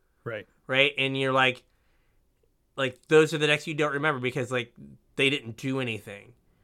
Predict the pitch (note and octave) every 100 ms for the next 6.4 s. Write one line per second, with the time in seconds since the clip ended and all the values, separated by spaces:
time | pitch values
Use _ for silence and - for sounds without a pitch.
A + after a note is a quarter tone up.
0 | _ _ - C#3+ A#2+ A#2 C#3 C3 C3 B2
1 | B2 _ _ _ _ _ _ - C#3+ D3
2 | D3 C#3 C3+ D3+ - D3 C#3 C#3 C#3 B2
3 | A#2+ _ _ D3+ B2 A#2+ A#2+ A#2+ - C#3
4 | C#3+ C#3+ - C#3+ C3+ - - - - -
5 | C3 A#2+ - C3 C3 C#3 C#3 C#3 C#3 C#3
6 | C#3+ D3+ D#3+